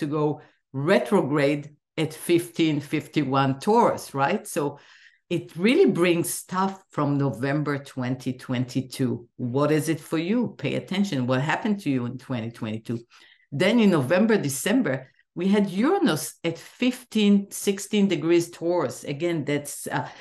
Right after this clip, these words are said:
that degree in the sky is really loaded in the last year because Uranus has been going back and forth, retrograding on its own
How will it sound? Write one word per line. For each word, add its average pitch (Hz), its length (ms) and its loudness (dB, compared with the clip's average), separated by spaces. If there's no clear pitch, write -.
that 180 200 0
degree 165 360 4
in 233 100 6
the 180 100 0
sky 196 420 -2
is 143 240 -2
really 190 420 0
loaded 165 560 4
in 165 160 -6
the 165 80 0
last 147 400 -2
year 156 100 -4
because 143 400 -4
Uranus 175 520 2
has 170 140 -2
been 190 180 -2
going 190 380 0
back 196 280 -2
and 220 120 2
forth, 208 300 2
retrograding 151 840 -2
on 139 120 -2
its 135 260 -8
own 233 240 0